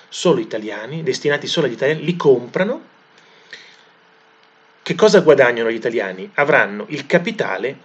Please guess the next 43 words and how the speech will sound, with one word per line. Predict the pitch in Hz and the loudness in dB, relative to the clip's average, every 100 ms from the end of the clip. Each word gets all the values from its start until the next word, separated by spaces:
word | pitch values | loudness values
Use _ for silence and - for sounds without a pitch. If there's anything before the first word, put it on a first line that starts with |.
| _ | _
più | - - 151 | -10 -8 -6
gli | 143 165 175 | -6 -6 -4
interessi, | 202 190 175 175 127 92 90 - 120 - _ | -2 -2 0 2 2 -2 -8 -8 -8 -12 _
come | - 180 175 | -2 2 2
qualsiasi | 180 190 190 175 160 | 2 0 0 -2 -4
bot | 117 117 - - 147 139 _ _ | -2 -4 -4 -8 -8 -8 _ _
che | 139 | -6
voi | 135 123 | -4 -4
comprate. | 131 127 - - - - - - - - - | -4 -4 -6 -12 -16 -20 -20 -20 -20 -12 0
Un | 180 | 2
interesse | 202 220 220 220 185 | 4 4 4 2 2
però | 196 190 | 0 -2
più | - 190 | -4 -2
basso, | 120 98 - - | -2 -2 -4 -4
in | 123 | -4
modo | 143 147 | 0 0
che | 139 | 0
questo | 139 160 127 | -2 -2 -2
bot | - 147 165 | 2 0 0
sia | 139 - 131 | -6 -2 -2
un | 143 135 | -2 -4
bot | 104 95 - | -4 -4 -12
per | 87 117 | -8 -6
la | 113 | -6
ricostruzione | 110 131 - 113 - 113 | -6 -8 -8 -8 -6 -6
nazionale. | 107 - 95 87 92 - - - - | -6 -8 -8 -12 -16 -18 -20 -20 -4
Un | 165 | 2
interesse | 202 196 196 196 | 2 4 2 0
più | 180 175 | -2 -2
basso, | 90 87 - 117 - - | -4 -8 -8 -8 -8 -8
al | 143 143 | -6 0
posto | 180 165 | 0 2
che | 147 | 0
lasciare | 143 160 | 2 0
i | 151 151 | 0 -6
soldi | - 165 143 | 0 0 0
sul | 127 131 | -6 -6
conto | 170 165 202 | -4 -2 -2
corrente, | 233 147 107 110 156 | 0 0 -2 -6 -8
li | 147 | -8
investite | 123 123 131 113 104 113 | -4 -4 -4 -8 -8 -10
in | 113 110 | -8 -6
bot. | 95 85 _ - | -6 -6 _ -20